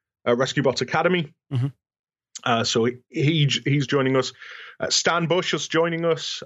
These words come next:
Speaker 1: Um, now we've, again, we, we've also tried to sort of mix and match it, because it doesn't just always have to be voice actors. So in addition to May Kat, we've also got Flint Dilley,
Speaker 2: Yep.
Speaker 1: uh,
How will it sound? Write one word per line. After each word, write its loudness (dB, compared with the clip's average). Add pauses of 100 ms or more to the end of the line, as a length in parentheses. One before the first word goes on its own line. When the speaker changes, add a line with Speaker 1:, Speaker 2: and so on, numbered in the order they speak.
(140)
Speaker 1:
Um, 2 (880)
now 2
we've, 0 (480)
again, 0
we, 0
we've -2
also 2
tried 0
to 2 (380)
sort -2
of -2
mix 2
and 0
match 0
it, 0
because -4 (140)
it -14
doesn't 0
just 0
always 4
have -4
to -4
be 2
voice 2
actors. 0
So 2 (480)
in 0
addition 2
to -2
May 2
Kat, -2
we've 0
also 0
got 2
Flint 0
Dilley, 2 (800)
Speaker 2:
Yep. -2 (300)
Speaker 1:
uh, 2